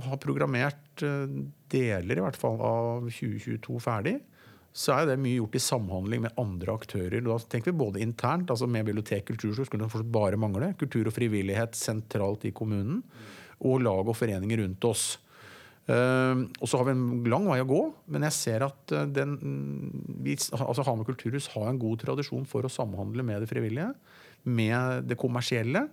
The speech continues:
eh, og det profesjonelle. Eh, og det skal vi fortsette med, men jeg ser at vi nok i den samarbeidskonstellasjonen kanskje må investere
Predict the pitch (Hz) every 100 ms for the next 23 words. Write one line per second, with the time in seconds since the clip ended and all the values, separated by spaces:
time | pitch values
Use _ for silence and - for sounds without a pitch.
0 | - 110 - - - - 69 139 - -
1 | 120 117 123 127 127 98 104 113 110 104
2 | 90 - - 113 - - - - 135 139
3 | 143 135 131 135 147 110 - 110 123 135
4 | 139 156 - 117 120 147 - - - _
5 | _ _ _ _ - - 131 127 120 -
6 | - - - - - - 123 127 143 120
7 | 123 - 131 104 92 87 92 101 104 -
8 | - 120 113 113 113 113 117 120 - 127
9 | 117 131 135 127 131 180 160 110 120 123
10 | 135 120 127